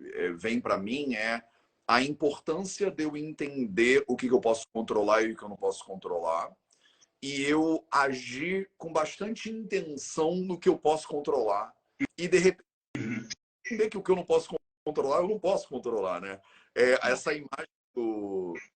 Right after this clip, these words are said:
do querer pensar em todos os cenários me lembra, me, não sei porquê, mas me lembrou a coisa do cozinhar um arroz, né?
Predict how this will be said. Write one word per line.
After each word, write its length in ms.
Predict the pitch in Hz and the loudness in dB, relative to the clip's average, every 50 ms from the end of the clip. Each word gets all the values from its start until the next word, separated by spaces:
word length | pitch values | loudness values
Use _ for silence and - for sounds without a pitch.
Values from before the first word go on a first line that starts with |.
| _ _ _ | _ _ _
do 220 | 104 98 120 123 | -8 -6 -6 -6
querer 600 | - - 127 117 113 123 135 143 139 127 - - | -2 0 2 2 2 2 2 2 2 0 0 0
pensar 480 | - 120 113 113 - _ - - 135 123 | -4 -6 -6 -6 -10 _ -8 -6 -6 -6
em 60 | 123 | -4
todos 320 | - 139 127 117 113 117 | 0 0 0 0 0 -4
os 100 | 123 123 - | -6 -6 -4
cenários 520 | - 120 110 113 127 143 147 139 131 120 | -6 -6 -4 -2 -2 -2 -2 -4 -6 -8
me 100 | 123 127 | -8 -6
lembra, 360 | 120 127 135 139 143 139 135 | -4 -4 -2 0 2 0 0
me, 260 | 127 113 113 123 131 135 | 0 -4 -10 -10 -10 -10
não 200 | 143 156 151 147 | -10 -10 -10 -4
sei 180 | - 190 185 | -2 -2 -2
porquê, 200 | 190 - - 190 | -2 0 0 2
mas 180 | 190 165 147 - | 2 2 0 -4
me 100 | 156 156 | -6 -4
lembrou 400 | 156 156 143 135 131 147 151 160 | -4 -4 -2 2 4 6 6 6
a 80 | - | 6
coisa 260 | - 151 147 147 156 147 | 4 2 0 0 -2 -4
do 380 | 143 151 151 156 156 151 147 - | -2 0 2 2 2 2 0 -2
cozinhar 480 | - 160 147 151 151 135 143 151 156 | -6 -8 -8 -8 -8 -4 -2 0 2
um 80 | 160 151 | 2 2
arroz, 440 | 127 120 123 120 113 98 92 92 101 | 2 4 4 4 4 2 -2 -6 -8
né? 220 | 107 120 - | -8 -8 -8